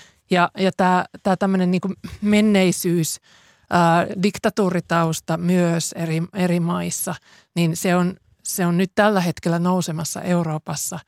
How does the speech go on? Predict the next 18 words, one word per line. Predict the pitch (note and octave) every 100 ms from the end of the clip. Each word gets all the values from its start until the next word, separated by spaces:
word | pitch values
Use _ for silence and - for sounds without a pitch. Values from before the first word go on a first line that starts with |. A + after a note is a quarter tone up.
| _ - _ _
hyvin | G3 G#3+ F#3
vahvasti. | F#3 F#3+ A#3+ - - B3+ _ _ _ -
Ää, | F3+ F3 -
palataan | G3+ A3 G3+ - D#3+ D3+
tietyllä | F#3 F3 E3 D3+
tavalla, | D#3+ D#3+ D#3 D#3+ F#3+
ää, | F3 D#3+ D#3 E3 F3
toisen | F#3+ E3+ F3
maailmansodan | E3 D#3+ E3 D3 D#3 E3
aikaisiin | E3 D#3+ F3+ E3 F#3+ F3
ajattelutapoihin, | G3 A3 - A#3 A3 - G#3 G3+ G3 F3+ F3 F3 _ _ _
nostetaan | F3 E3+ F3+ - D#3+
entistä | E3 E3 E3 -
e-, | - F#3+ G3 -
enemmän | G#3 G#3+ F#3 D#3+ E3+ - _ _ _ _
esille | F3 F3 F3 D#3+ D#3+
niin | F3 E3+ -
kuin, | F3 E3